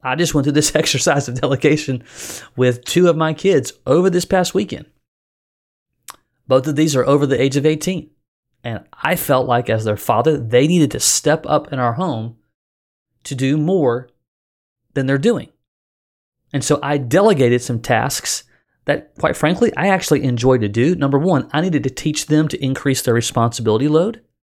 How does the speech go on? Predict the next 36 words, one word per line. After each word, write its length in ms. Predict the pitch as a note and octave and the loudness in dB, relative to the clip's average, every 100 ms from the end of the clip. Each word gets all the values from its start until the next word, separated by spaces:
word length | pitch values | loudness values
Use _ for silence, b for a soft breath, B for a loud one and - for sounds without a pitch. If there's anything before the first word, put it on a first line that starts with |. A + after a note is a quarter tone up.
| _ _ _ _ | _ _ _ _
so 140 | - C#3 | -4 -2
that 80 | |
they're 140 | B2+ B2+ | 0 0
prepared 520 | - A2 - C#3 E3 | 0 0 2 2 2
once 160 | D3+ - | 0 0
they 100 | A2+ | -2
leave 280 | A2+ C#3 | 0 2
this 160 | C3+ D3+ | 2 0
home. 320 | E3 F#3+ A3 _ _ _ _ _ _ _ _ _ _ _ _ | -4 -6 -10 _ _ _ _ _ _ _ _ _ _ _ _
But 140 | - B2+ | -2 0
also, 460 | D#3+ - A3 C4+ _ _ _ _ _ _ _ _ _ _ _ - | 0 0 -2 -2 _ _ _ _ _ _ _ _ _ _ _ -2
I 100 | D#3+ | 0
wanted 220 | G#3 D3+ | 2 0
to 80 | B2+ | 0
get 140 | D3+ | -2
some 120 | E3+ | -2
of 40 | D#3 | 0
my 100 | C#3+ | 2
own 160 | D#3 | 2
time 240 | D3+ F3+ F#3 | 0 -2 0
back, 200 | C3+ - | 0 -2
and 120 | C#3 | -4
I've 100 | E3+ | 0
got 160 | D3+ - | -2 -2
two 300 | - F#3 E3+ | 0 0 0
adults 720 | B2+ A#2 E3 C3+ C#3+ - - - _ _ _ _ - | -2 0 2 2 -2 -6 -10 -14 _ _ _ _ -2
who, 360 | D#3+ D#3 D3+ _ | 2 2 0 _
they're 200 | G3 F3+ | 0 2
not, 260 | C4+ F#3 - | 4 2 0
they're 100 | G#3 | 0
not 200 | B3 E3+ | 0 0
unwilling. 420 | B2+ C#3 F#3 G2 - | 0 0 0 -2 -4
I 120 | B2+ | -2
just 200 | D3+ D3+ | 0 0
have 140 | C#3+ | -2
not 300 | C3+ A#2+ - | 0 -2 -4